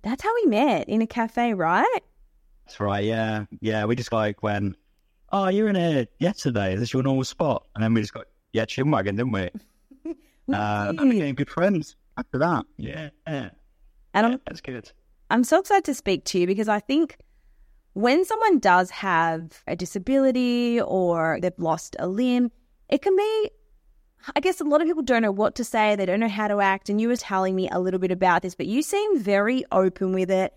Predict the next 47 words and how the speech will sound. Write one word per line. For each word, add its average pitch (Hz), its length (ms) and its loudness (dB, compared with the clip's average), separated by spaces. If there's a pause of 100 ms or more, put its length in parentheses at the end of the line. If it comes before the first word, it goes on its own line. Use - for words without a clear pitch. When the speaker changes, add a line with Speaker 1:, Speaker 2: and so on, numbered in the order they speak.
(260)
Speaker 1:
You 220 100 -2
make 285 300 2
jokes 208 340 0
about 196 360 0
it, 196 180 0
even 254 240 2
saying 196 500 -2
my 185 160 0
bangversary. 185 840 0
I 175 40 2
was 190 100 0
like, 196 120 -4
"Whoa, 170 400 -4
I 120 100 -2
don't 196 120 -2
know 196 100 0
if 202 100 -2
I 185 120 2
can 185 220 -4
say 190 320 -2
that." 180 400 0
Speaker 2:
<laughs> - 60 -20 (480)
Yeah. 214 280 -14 (240)
Speaker 1:
How? 403 460 -2 (540)
Oh 320 200 4
my 320 160 2
gosh. 240 500 0
Is, 285 140 0 (120)
okay, 254 220 0
is 226 80 -2
there 277 140 2
anything 349 360 0
I 415 100 0
shouldn't 214 420 -2
say? 135 320 0
Is 190 60 -4
there 208 140 2
anything 254 240 2
that's 294 200 0
really 202 300 0
inappropriate? 175 640 -2
Because 180 240 -4
I'm, 175 240 -2 (180)
I 185 80 2
wanna 214 240 0
make 254 160 2
sure. 180 260 0